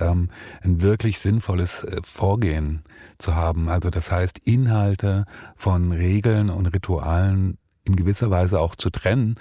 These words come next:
Ich glaube, so kann man sich auch ganz gut freischwimmen, wenn man glaubt, man ist in einer Situation, wo man den Überblick verloren hat.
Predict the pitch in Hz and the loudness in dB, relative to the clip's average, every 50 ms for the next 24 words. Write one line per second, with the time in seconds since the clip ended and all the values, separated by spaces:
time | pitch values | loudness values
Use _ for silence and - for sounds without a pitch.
0 | - - - - - - - _ _ - - - 98 98 98 90 90 107 95 - | -10 -18 -20 -20 -20 -20 -20 _ _ -6 -2 0 2 2 2 2 2 0 2 2
1 | 104 104 98 95 92 98 90 95 92 - 101 95 - - - - - - - 80 | 2 2 2 2 2 0 0 0 0 0 0 -2 0 -2 -4 -4 -4 -2 -2 0
2 | 87 123 - - - 92 90 92 104 120 135 - - - - - - - 90 90 | 2 0 0 0 0 2 2 2 2 0 -2 -6 -12 -20 -20 -6 -2 0 2 2
3 | 92 92 90 90 - - - - 120 147 180 - - 107 98 101 98 - - 101 | 2 2 2 0 -2 -2 0 2 2 2 0 0 0 0 2 2 0 0 0 -2
4 | 92 90 - - - - 87 - - - 90 92 104 104 95 92 92 90 87 85 | -2 -2 -4 -6 -4 -4 -4 -2 0 0 2 2 4 2 2 2 2 0 0 2
5 | 76 90 98 92 - - 80 - - - 78 73 71 76 80 78 78 85 - - | 2 2 0 0 0 -4 -8 -6 -4 -4 -2 0 0 -2 -2 -4 -4 -8 -10 -12